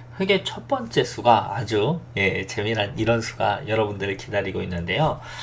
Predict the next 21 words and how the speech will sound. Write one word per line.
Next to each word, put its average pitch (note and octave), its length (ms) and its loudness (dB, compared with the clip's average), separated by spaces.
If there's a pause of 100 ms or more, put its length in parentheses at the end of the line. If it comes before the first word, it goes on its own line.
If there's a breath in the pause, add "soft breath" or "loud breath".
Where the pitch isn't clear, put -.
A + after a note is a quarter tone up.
(380 loud breath)
이 C#3 160 2
형태는 F3 840 2 (480)
전혀 A#3 500 0
진짜 D#3+ 300 0
예상하지 C#3 460 4
못한, A2 580 -2
예, G#2 160 -2
이런 - 200 -6
곳에 - 260 -8
첫 - 160 -12
번째 - 240 -8
수가 - 240 -10
있습니다. - 580 -16 (600 loud breath)
그거는 A#2 320 -2
어디냐? A2+ 640 -2 (480 loud breath)
바로 C3 480 2 (380 loud breath)
이곳을 D#3+ 640 2 (100)
가만히 F#3+ 1000 2
이렇게 C#3 360 -4
끊는 A#3+ 360 -8
건데요. C3+ 540 0